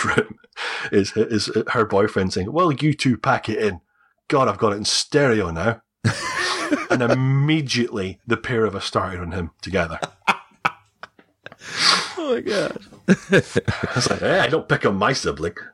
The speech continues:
Speaker 2: The boyfriend decided they were just fine, so he left them alone the next day. Barry and his sister didn't do much at all. They just kinda hung around and chatted.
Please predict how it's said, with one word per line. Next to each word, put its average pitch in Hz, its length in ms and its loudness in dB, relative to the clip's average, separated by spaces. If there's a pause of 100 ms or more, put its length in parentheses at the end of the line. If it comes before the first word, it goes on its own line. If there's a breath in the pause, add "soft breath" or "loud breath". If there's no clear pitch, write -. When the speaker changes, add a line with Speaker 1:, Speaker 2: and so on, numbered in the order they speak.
(560)
Speaker 2:
The 101 120 2
boyfriend 98 540 4
decided 90 580 0
they 107 200 6
were 92 180 -2
just 82 580 2
fine, 69 600 2
so 101 340 4
he 165 160 -2
left 104 320 0
them 95 120 4
alone 92 340 4
the 85 80 -2
next 80 240 -4
day. 73 380 -6 (760)
Barry 98 380 4
and 87 100 2
his 90 160 2
sister 78 520 -2
didn't 151 240 -2
do 190 140 4
much 170 240 2
at 170 80 2
all. - 380 -2 (160)
They 139 120 2
just 160 380 -2
kinda 170 300 0
hung 156 180 2
around 131 460 2
and 113 240 0
chatted. 165 440 0